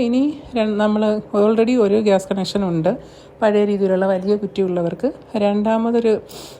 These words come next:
ആ, സെക്കൻഡ്, ആ, സെ-, കണക്ഷന് വേണ്ടിയിട്ട് അപ്ലൈ ചെയ്യണമെങ്കിലും ഇനി കിട്ടുന്നതും പുതിയതായിട്ട് കിട്ടുന്നതും ഇതുപോലെ ഫൈബറിൻ്റെ കുറ്റികളായിരിക്കും. അപ്പം നമ്മൾ അന്വേഷിച്ചപ്പോൾ കഴിഞ്ഞത് കാലക്രമേണ ഓരോ മറ്റേ അയ-, അയറിൻ്റെ കുറ്റികൾ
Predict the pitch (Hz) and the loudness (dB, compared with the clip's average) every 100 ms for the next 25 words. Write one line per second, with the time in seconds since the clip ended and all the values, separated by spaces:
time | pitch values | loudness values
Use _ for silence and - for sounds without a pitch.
0 | - 202 185 185 208 196 220 247 - - | -8 -6 -4 0 0 0 -2 -4 -8 -20
1 | - - 190 170 180 185 - - - 196 | -16 -6 -2 -2 -2 -4 -8 -16 -4 -2
2 | 180 - 202 196 - 196 185 175 175 185 | -2 -2 -2 -2 -2 -2 -2 -2 0 -2
3 | 185 185 190 180 170 165 190 277 - - | 0 0 0 -2 -2 -4 -4 -6 -10 -20
4 | - - - 277 277 208 - 196 196 180 | -20 -10 -2 -2 -2 -6 -4 -2 0 -2
5 | 190 202 208 190 180 185 175 165 170 185 | 0 2 2 2 0 -2 -6 -4 -4 -4
6 | 247 202 175 156 - 226 196 175 180 180 | -2 -2 -2 -2 -4 -2 -2 0 0 -2
7 | 175 170 156 165 180 180 - 269 - - | -6 -8 -8 -8 -8 -6 -4 -6 -8 -20
8 | - - 262 262 262 247 254 247 226 220 | -20 -12 -6 0 2 2 2 0 -2 -4
9 | - 220 226 202 196 254 - - - - | -4 -4 -2 -2 0 0 0 -10 -20 0
10 | 240 220 214 214 208 208 226 320 220 202 | 4 4 2 -2 0 0 0 0 2 2
11 | 202 220 254 - - - - - 220 202 | 2 2 0 -6 -20 -20 -20 -12 -6 -2
12 | 196 196 - 226 202 202 208 - 202 185 | 2 2 0 -2 0 0 -2 -4 -4 2
13 | 196 208 208 233 330 - - - - 214 | 2 2 2 2 0 -4 -18 -20 -4 0
14 | 214 185 | 2 4